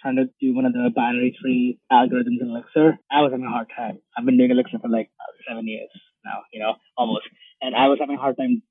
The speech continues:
doing that in Elixir. I mean, it was a tough problem, granted, but, like, doing something with a combination of reduce and maps, <laughs> right, is a lot harder because, yeah, the state, the scope as well. You, you're not able to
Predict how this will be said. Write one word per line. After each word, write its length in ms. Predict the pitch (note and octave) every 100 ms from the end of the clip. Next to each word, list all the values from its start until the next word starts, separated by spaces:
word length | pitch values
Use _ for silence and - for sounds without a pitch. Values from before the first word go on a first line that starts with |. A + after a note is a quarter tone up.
| -
doing 180 | C3 B2
that 60 |
in 100 | A#2
Elixir. 400 | C3 D#3+ B2 A2+ -
I 40 | C#3
mean, 160 | C#3 -
it 120 | D3+
was 160 | D3 C3
a 40 | -
tough 160 | A3+ _
problem, 360 | F3 F#3+ C#3+ A#2+
granted, 500 | B2 D#3+ D3+ A2+ A2 -
but, 180 | A#2 A2+
like, 220 | A#2 A2+ -
doing 260 | C#3+ C#3 C#3+ -
something 520 | C#3 - B2+ B2 B2 _ -
with 320 | C3+ C3 C#3+ -
a 60 |
combination 640 | - - C#3 C#3 D3+ - C#3
of 160 | B2+ B2+
reduce 440 | A#2 C#3 D3+ C3+
and 180 | B2+ A#2
maps, 280 | E3 C#3+ - - - - - - -
<laughs> 640 | - F#3 _ - A3+ A3
right, 280 | D3 C3+ D#3 _ _ _
is 160 | D#3 D3
a 60 | C#3
lot 220 | C#3 C#3 -
harder 340 | G#3+ F3 B2+ A2+
because, 300 | C#3+ C3 A#2+ A#2+ -
yeah, 160 | E3 B2+
the 120 | B2+ _
state, 300 | D#3 D3+ D3+ _ -
the 100 | - -
scope 320 | E3+ F#3 - _ -
as 60 | G#2
well. 200 | D3+ C3+ A2+
You, 200 | C#3+ D3+
you're 160 | D3 C#3
not 140 | C#3+
able 160 | D3+
to 100 | C#3